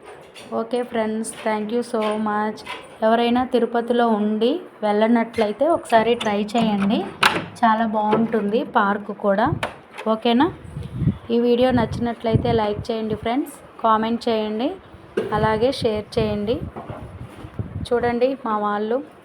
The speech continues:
పార్క్కి వెళ్ళి అలాగే ఫుడ్ కూడా తింటున్నారు. So, వాళ్ళైతే చాలా హ్యాపీగా ఫీల్ అవుతున్నారండి. మనకు కావాల్సింది కూడా అదే కదా, పిల్లలు హ్యాపీగా ఉంటే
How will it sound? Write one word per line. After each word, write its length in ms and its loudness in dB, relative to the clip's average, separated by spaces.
పార్క్కి 460 2
వెళ్ళి 240 0
అలాగే 380 4
ఫుడ్ 240 -4
కూడా 240 0
తింటున్నారు. 640 -2
So, 60 2
వాళ్ళైతే 380 2
చాలా 340 6
హ్యాపీగా 560 2
ఫీల్ 240 6
అవుతున్నారండి. 680 -4
మనకు 280 -2
కావాల్సింది 560 0
కూడా 220 4
అదే 240 0
కదా, 200 0
పిల్లలు 440 2
హ్యాపీగా 420 0
ఉంటే 200 -6